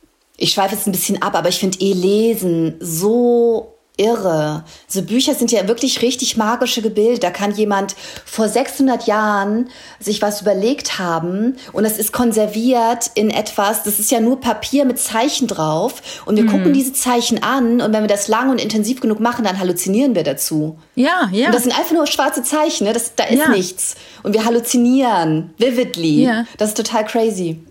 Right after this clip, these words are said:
Speaker 2: Was ich auch total interessant finde, ist dieses Phänomen. Früher hab ich drüber gelacht. Da sagte irgendjemand mal,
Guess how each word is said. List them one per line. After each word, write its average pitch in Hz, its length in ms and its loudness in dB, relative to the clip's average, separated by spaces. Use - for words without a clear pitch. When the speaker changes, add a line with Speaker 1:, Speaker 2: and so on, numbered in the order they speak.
Speaker 2:
Was 254 160 0
ich 240 180 -4
auch 240 80 -4
total 240 340 -4
interessant 233 480 -2
finde, 233 360 2
ist - 300 -2
dieses 226 460 0
Phänomen. 220 760 2
Früher 359 220 -2
hab - 60 -2
ich 277 80 -2
drüber 247 220 0
gelacht. 185 440 -2
Da 240 80 2
sagte 269 280 -2
irgendjemand 262 460 2
mal, 233 200 2